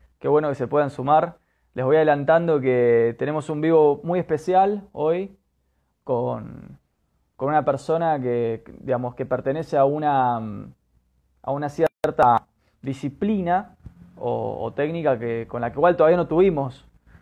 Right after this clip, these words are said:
eh, mucha interacción. Así que es una persona especialista en coaching y, y nunca hablamos con alguien de coaching.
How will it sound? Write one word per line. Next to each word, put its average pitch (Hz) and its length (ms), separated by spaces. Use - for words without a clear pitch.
eh, 123 300
mucha 147 260
interacción. 139 800
Así 135 300
que 131 800
es 147 160
una 160 160
persona 143 1080
especialista 147 540
en 147 100
coaching 196 680
y, 127 1000
y 143 120
nunca 202 200
hablamos 214 300
con 147 160
alguien 143 220
de 131 100
coaching. 120 520